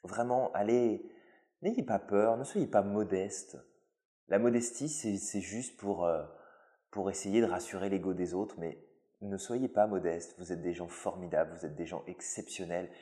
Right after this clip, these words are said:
et peu importe combien de fois, combien de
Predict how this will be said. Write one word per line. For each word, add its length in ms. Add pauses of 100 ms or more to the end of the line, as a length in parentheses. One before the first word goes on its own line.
(180)
et 120
peu 400
importe 840 (580)
combien 340
de 100
fois, 420
combien 300
de 120